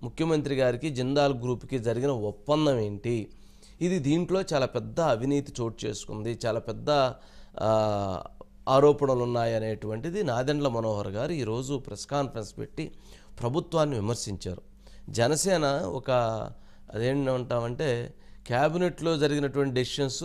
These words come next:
తర్వాత బయటకు వచ్చిన అంశాల గురించి కూడా వాళ్ళు స్టడీ చేసి బయటికి వ్యక్తం చేస్తున్నారు. నిజంగా క-, రామాయపట్నం పోర్టులో రెండు బెర్తులు కేటాయించడంతో పాటు కమర్షియల్ బెర్తులు, వాళ్ళకి ఆ ప్రాంతంలో కావలి దగ్గర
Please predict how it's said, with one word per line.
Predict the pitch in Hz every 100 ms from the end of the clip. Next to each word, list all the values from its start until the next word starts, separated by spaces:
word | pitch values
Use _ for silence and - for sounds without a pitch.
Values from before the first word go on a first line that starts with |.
| 120
తర్వాత | 143 139
బయటకు | 123 123 127
వచ్చిన | 135 123
అంశాల | 123 123 135 127
గురించి | 120 120 117 113
కూడా | 131 165
వాళ్ళు | 139 123
స్టడీ | - 107 120 175
చేసి | 160 135 120 156
బయటికి | 120 120 120 131
వ్యక్తం | 107 - 107
చేస్తున్నారు. | 101 - - 71 - - - - - - - -
నిజంగా | 113 151 185 165 160
క-, | 160
రామాయపట్నం | 123 127 156 160 151 147 143
పోర్టులో | 139 135 160
రెండు | 135 131
బెర్తులు | 123 123 - 151
కేటాయించడంతో | 147 123 120 135 131 - 120 110 113
పాటు | 104 104
కమర్షియల్ | - 104 139 - 147
బెర్తులు, | 113 104 - 123 143 - - - - -
వాళ్ళకి | 135 170 185 185 139 143 156 - - -
ఆ | 135 135
ప్రాంతంలో | - 131 170 175 160 131 127 160 156 -
కావలి | 131 131 151 156 120
దగ్గర | 110 120 175